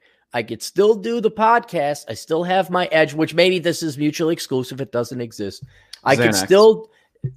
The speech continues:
Speaker 1: Xanax? Is
Speaker 2: Yes.
Speaker 1: that, is that make me wanna punch people less, basically?
Speaker 2: Yeah,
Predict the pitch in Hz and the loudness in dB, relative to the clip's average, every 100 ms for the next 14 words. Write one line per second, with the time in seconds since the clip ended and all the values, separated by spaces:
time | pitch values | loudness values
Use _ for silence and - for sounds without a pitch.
0 | 165 131 151 175 196 208 220 - - 107 | -6 0 2 4 2 0 -4 -10 -6 0
1 | 110 147 139 143 151 170 - 156 160 170 | 2 2 0 4 4 2 -4 0 2 2
2 | 170 165 165 160 - 175 160 - 185 180 | 0 0 2 2 0 -4 -4 -2 -2 0
3 | 170 170 - - - 156 147 151 156 123 | 0 0 -2 -8 0 0 2 4 6 6